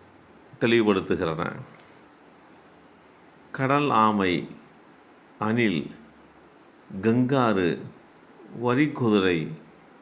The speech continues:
காண்டாமிருகம், ஆந்தை, யானை, கொக்கு, மயில், நாய், பூனை, ஓநாய், குருவி வகைகள், புறாக்கள்,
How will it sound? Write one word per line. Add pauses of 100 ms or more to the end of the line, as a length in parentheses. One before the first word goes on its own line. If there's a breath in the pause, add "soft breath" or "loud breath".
(400)
காண்டாமிருகம், (960)
ஆந்தை, (380)
யானை, (380)
கொக்கு, (360)
மயில், (400)
நாய், (240)
பூனை, (260)
ஓநாய், (1600 loud breath)
குருவி (100)
வகைகள், (420)
புறாக்கள்,